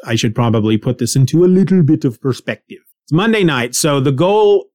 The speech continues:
honestly, is to try to have it done tonight,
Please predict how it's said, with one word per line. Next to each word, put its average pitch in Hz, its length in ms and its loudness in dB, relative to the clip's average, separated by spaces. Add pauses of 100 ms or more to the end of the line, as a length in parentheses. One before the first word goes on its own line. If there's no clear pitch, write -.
(240)
honestly, 170 520 0
is 135 140 -2
to 143 100 -4
try 180 340 -2
to 165 100 2
have 147 180 0
it 135 120 -4
done 131 240 0
tonight, 127 680 -2